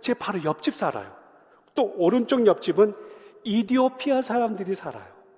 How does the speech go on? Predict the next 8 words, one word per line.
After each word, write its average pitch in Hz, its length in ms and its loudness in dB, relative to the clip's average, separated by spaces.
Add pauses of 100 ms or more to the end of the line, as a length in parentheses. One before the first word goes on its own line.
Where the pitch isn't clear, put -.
(380)
건너편 220 500 6
집은요, 190 460 0 (520)
라틴 127 440 -4
아메리칸이 160 560 -2
살아요. 131 440 -8 (360)
네 262 260 8
집이 285 240 4
사는데 170 500 2